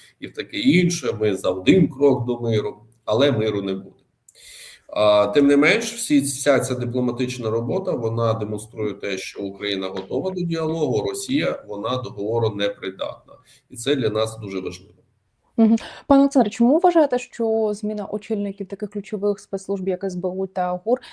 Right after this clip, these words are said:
Speaker 2: не впливає на наші, не знаю, спроможності чи ефективність проведення тих операцій, які відбуваються на території ворога? Адже от, наприклад, та ж сама Служба безпеки України до того, як,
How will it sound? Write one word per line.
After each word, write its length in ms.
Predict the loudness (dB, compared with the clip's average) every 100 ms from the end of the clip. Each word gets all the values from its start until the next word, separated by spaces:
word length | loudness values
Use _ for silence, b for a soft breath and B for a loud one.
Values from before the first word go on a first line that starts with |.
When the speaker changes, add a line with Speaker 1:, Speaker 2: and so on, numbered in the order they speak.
| B B
Speaker 2:
не 100 | -2
впливає 680 | -2 -2 -2 -2 0 2 2
на 180 | 0 -4
наші, 720 | -8 -10 -10 -8 -6 -6 -8 -12
не 140 | -14
знаю, 520 | -10 -8 -6 -6 -6
спроможності 760 | -8 -6 -4 -2 -2 -2 -2 -2
чи 300 | -2 -2 -2 B B B
ефективність 720 | -4 -4 0 2 2 0 -6
проведення 380 | 0 2 2 0
тих 180 | -4 -6
операцій, 380 | -4 -2 -2 -4
які 140 | -6
відбуваються 540 | -6 -4 0 0 -2 -4
на 40 |
території 380 | -4 0 2 0
ворога? 260 | -2 -6 -2
Адже 240 | -2 -2
от, 120 | -4 b b -8
наприклад, 320 | -6 -2 0
та 80 | -2
ж 80 |
сама 200 | -2 -2
Служба 260 | -2 0 2
безпеки 420 | 0 0 -2 0
України 520 | -2 -2 0 2 0 b b -2
до 400 | 2 4 4 2
того, 280 | 2 2 2
як, 180 | -2